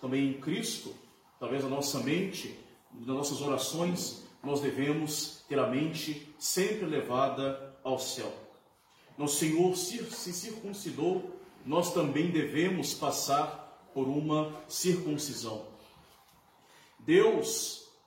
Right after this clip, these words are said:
não quis nos salvar sem a nossa cooperação. Nós também precisamos completar em nós o que, o que falta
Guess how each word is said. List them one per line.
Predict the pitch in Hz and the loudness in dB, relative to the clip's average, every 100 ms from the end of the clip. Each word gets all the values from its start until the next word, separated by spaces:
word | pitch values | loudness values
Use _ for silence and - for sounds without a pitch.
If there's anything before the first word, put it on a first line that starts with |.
| _ | _
não | 131 180 214 | -4 -2 -2
quis | - 196 220 180 | -4 -4 -4 -4
nos | 170 | -4
salvar | - 147 - 147 160 156 - - - | -4 -2 -2 0 0 -2 -8 -16 -12
sem | - - 165 | -6 0 2
a | 139 | 2
nossa | 127 151 151 - 160 156 - - - | 2 2 0 -2 -2 -4 -6 -14 -2
cooperação. | 170 165 151 139 - - 143 110 - - - _ - - - | 0 2 2 0 0 -4 -6 -8 -14 -20 -20 _ -20 -20 -8
Nós | 135 156 - | -2 0 0
também | 139 147 180 190 - - - | 0 2 0 -2 -8 -14 -4
precisamos | 170 165 151 131 160 214 139 - | 0 0 0 0 2 2 2 -2
completar | - 190 185 170 156 147 | -2 0 2 0 0 -2
em | 123 | 0
nós | 147 170 - - - - - - - | -2 -2 -2 -4 -4 -10 -18 -20 -18
o | 127 | -8
que, | 156 | -4
o | 156 151 | -2 -2
que | - | -6
falta | 135 151 170 185 - - | -4 4 4 4 0 -8